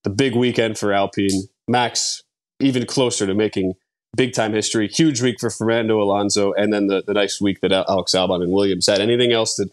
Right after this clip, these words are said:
uh, stuck out to you here as we, we now turn the page, go from the Dutch Grand Prix into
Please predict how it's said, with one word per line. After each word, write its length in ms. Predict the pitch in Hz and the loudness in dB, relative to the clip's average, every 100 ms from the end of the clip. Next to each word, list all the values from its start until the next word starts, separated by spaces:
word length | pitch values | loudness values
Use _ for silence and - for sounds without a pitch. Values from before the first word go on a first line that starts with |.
| _ _ _ | _ _ _
uh, 100 | 92 | -4
stuck 320 | 90 - 165 165 | 0 2 2 2
out 220 | 147 135 | 0 -2
to 120 | 131 | 0
you 200 | 131 143 | 2 2
here 400 | 117 107 98 92 _ _ _ - | 0 -2 -2 -6 _ _ _ -4
as 200 | 107 104 | -2 0
we, 320 | 110 104 95 - | 0 0 -2 -2
we 160 | 104 | 0
now 200 | 110 113 | 2 0
turn 320 | 110 175 170 | 0 2 2
the 80 | 143 | 2
page, 420 | - 143 117 98 | 0 0 0 0
go 140 | 101 110 | 0 0
from 160 | - | -2
the 80 | 98 | -2
Dutch 240 | 101 104 - | 0 0 0
Grand 280 | 107 98 - | -2 -2 -2
Prix 280 | 110 104 113 | 0 0 2
into 720 | 127 110 - 135 113 92 | 0 0 0 2 2 0